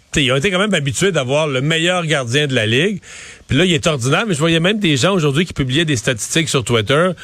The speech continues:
que c'est en termes de nombre de buts puis de taux d'arrêt puis tout ça, Vasilevskiy est dans le pire de ce qu'on a vu. Tout gardien confondu depuis quelques années en série, là, il, ça va vraiment pas bien. Ces chiffres sont vraiment pas bons. Euh, c'est dur de gagner avec ça, là.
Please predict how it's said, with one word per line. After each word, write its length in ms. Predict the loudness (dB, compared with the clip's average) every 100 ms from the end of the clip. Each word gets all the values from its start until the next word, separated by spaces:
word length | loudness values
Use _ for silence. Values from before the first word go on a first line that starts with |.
| -16 -20 -20 -6
que 140 | -2 0
c'est 220 | 0 0
en 120 | 0
termes 200 | 0 2
de 120 | 2
nombre 320 | 2 2 0 0
de 120 | -2
buts 300 | 0 0 2
puis 140 | -2
de 40 | 0
taux 220 | 0 2
d'arrêt 380 | 0 0 0 -2
puis 120 | -4
tout 80 | -2
ça, 140 | 0
Vasilevskiy 680 | 0 -2 0 -2 -2 -2 0
est 20 |
dans 220 | 2 2
le 100 | 0
pire 320 | 0 0 0 0
de 80 | -2
ce 100 | 0
qu'on 200 | 0 0
a 100 | 0
vu. 320 | 0 0 -2 -12 -20 -12 0
Tout 180 | 2
gardien 480 | 2 0 0 0 0
confondu 680 | 0 0 0 0 0 0 0
depuis 320 | 0 0 -2
quelques 600 | 0 -2 0 0 0 0
années 280 | 0 2 0
en 80 | 0
série, 400 | 0 0 0 0
là, 180 | 0 0
il, 220 | 0 0
ça 140 | 0 0
va 100 | 0
vraiment 540 | 0 0 0 0 0
pas 120 | -2
bien. 140 | -4 -8 -8
Ces 200 | -2 0
chiffres 240 | 0 0 0
sont 180 | 0 0
vraiment 540 | 0 0 2 2 0
pas 160 | 0 0
bons. 260 | 0 -2 -8 -20 -18 -18 -16 -12
Euh, 100 | -8 -6
c'est 160 | -4 0
dur 220 | 0 0
de 40 |
gagner 280 | -2 0 -2
avec 120 | -2
ça, 180 | 0
là. 100 | 0